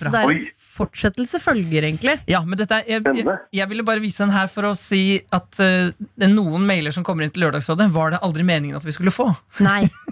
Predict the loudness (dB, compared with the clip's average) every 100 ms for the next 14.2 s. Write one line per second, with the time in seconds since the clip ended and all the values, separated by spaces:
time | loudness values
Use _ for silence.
0 | -4 -4 -6 -4 0 0 0 0 0 0
1 | 0 0 -2 -2 -2 -2 -2 0 0 0
2 | 0 0 -4 -8 -4 0 0 0 0 0
3 | 0 0 0 0 -2 -2 -2 -4 -4 0
4 | 0 2 0 4 4 2 0 0 0 0
5 | -2 0 2 4 4 2 2 2 0 -2
6 | -2 0 0 2 2 2 2 2 2 2
7 | 2 2 -2 -2 -2 -4 _ _ 2 4
8 | 2 2 2 4 2 0 0 -2 -4 2
9 | 4 4 2 2 0 2 2 2 2 0
10 | -2 -4 0 2 2 2 2 2 2 0
11 | 0 -2 -2 -2 -4 0 0 2 0 2
12 | 2 0 2 0 0 -4 -6 -16 0 2
13 | 4 2 2 0 0 -4 -4 0 0 2
14 | 2 2